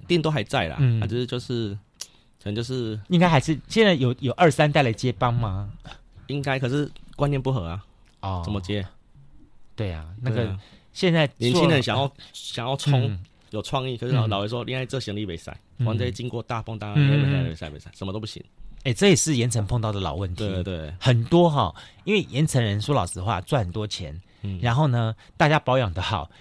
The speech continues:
Speaker 2: 健康很好，
Speaker 1: 对，对，对。
Speaker 2: 所以都很长寿，
Speaker 1: 对。
Speaker 2: 所以第一代很多都还在。
Speaker 1: 对，然后，然后老-，然后年轻人想要，
Speaker 2: <laughs> 嗯。
Speaker 1: 年轻人都从国外回来了，
Speaker 2: 嘿。
Speaker 1: 然后他们想要新的观念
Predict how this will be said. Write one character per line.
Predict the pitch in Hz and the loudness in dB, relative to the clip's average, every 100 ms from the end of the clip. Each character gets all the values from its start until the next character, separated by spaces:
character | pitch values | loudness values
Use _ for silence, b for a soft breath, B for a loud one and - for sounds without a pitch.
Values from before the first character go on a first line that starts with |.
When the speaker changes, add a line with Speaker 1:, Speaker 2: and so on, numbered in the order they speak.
| b b | b b
Speaker 2:
健 | - 156 | 2 4
康 | 127 135 | 4 2
很 | 104 107 | 2 -2
好， | - 92 | -4 -4
Speaker 1:
对， | 92 | -4
对， | 87 | -4
对。 | 85 | 2
Speaker 2:
所 | 165 | 4
以 | |
都 | 170 | 6
很 | 147 | 4
长 | 107 - 117 | 4 4 4
寿， | - 147 113 95 - | 6 6 6 2 -2
Speaker 1:
对。 | - | 2
Speaker 2:
所 | - 190 | 6 6
以 | 156 | 6
第 | 175 165 | 4 4
一 | |
代 | 175 160 | 6 6
很 | 123 104 | 6 6
多 | 131 | 4
都 | 131 | 2
还 | 110 | 0
在。 | 101 139 127 - | 0 4 4 6
Speaker 1:
对， | 220 - 220 214 101 | 6 6 6 4 6
然 | 113 | 4
后， | 151 | 4
然 | - | 4
后 | 165 | 6
老-， | 147 101 - | 6 4 2
然 | 120 | 2
后 | 151 | 2
年 | 139 | 2
轻 | 151 | 2
人 | 127 | 0
想 | 104 104 | 0 0
要， | 139 135 - | 0 -2 -4
Speaker 2:
<laughs> | - | 0
嗯。 | 131 | 2
Speaker 1:
年 | 120 135 | 4 4
轻 | 165 | 6
人 | |
都 | 156 | 4
从 | 127 | 2
国 | 110 117 | 2 4
外 | 123 | 4
回 | 110 | 4
来 | 98 | 2
了， | 76 76 | -2 4
Speaker 2:
嘿。 | 147 120 104 104 | 6 6 0 -6
Speaker 1:
然 | - | -2
后 | 123 | 2
他 | 151 | 2
们 | 156 | 2
想 | 120 | 0
要 | 123 | 0
新 | 135 - 135 | -2 -4 -4
的 | 123 | -2
观 | 123 120 | 0 0
念 | - | -2